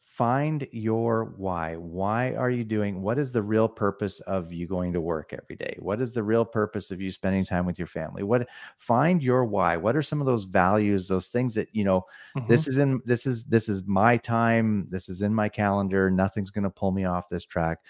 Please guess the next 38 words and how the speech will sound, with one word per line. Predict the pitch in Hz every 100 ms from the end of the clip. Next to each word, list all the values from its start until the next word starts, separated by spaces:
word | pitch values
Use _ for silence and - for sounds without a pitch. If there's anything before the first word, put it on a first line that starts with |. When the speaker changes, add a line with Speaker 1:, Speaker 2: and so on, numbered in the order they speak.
| - -
Speaker 1:
Spend | - 170 165
some |
time | 147 131
doing | 120 110
that. | 110
And | 131
one | 220
other | 262 226 160
exercise | 156 131 143 120
that | 117
Chris | - 131 135
and |
I | 123
did | 107 107
a | 98
few | - 120
years | 113 107 90
back, | 104 95 98 -
which | 104 -
was | 104 92
scary | - 110 113 123 120 110
at | 95 -
the |
same | - 107 107
time | 104 98
exciting, | 95 - 107 117 98 90 - _ - - -
is |
remember | 160 226
we | 202
had | 175
to | 143
write | 113 120 127
that | 123 107 92
letter | 101 107 107
to | - 101
our | 90
future | - 95 95
self. | 85 98 87 92